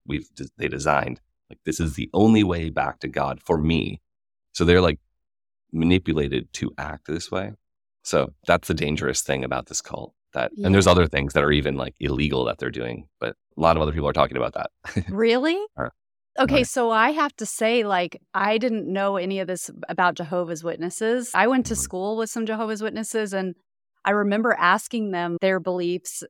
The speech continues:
Speaker 2: a little bit. I just remember being in drama class or something, and we had some free time, and I was like, "So what is it?" 'Cause they had, like,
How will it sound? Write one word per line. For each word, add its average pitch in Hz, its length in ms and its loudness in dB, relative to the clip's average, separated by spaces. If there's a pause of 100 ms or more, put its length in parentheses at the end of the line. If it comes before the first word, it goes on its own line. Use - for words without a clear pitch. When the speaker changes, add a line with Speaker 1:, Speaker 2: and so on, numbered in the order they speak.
Speaker 2:
a 170 100 -2 (120)
little 233 440 0
bit. 165 220 -2
I 196 160 4
just 202 200 -8
remember 202 280 -2
being 180 180 -4
in 170 80 -2
drama 165 300 -2
class 156 340 -4
or 165 60 -6
something, 165 420 -4
and 156 80 -4
we 160 60 -2
had 160 140 -2
some 160 120 -8
free 165 240 -6
time, 156 320 -4
and 156 120 -6
I 151 140 -6
was 160 180 -8
like, 156 200 -8
"So - 140 -10
what 285 180 -4
is 440 140 -6
it?" 214 100 -8
'Cause 208 140 -4
they 214 140 2
had, 196 180 -2
like, 185 180 2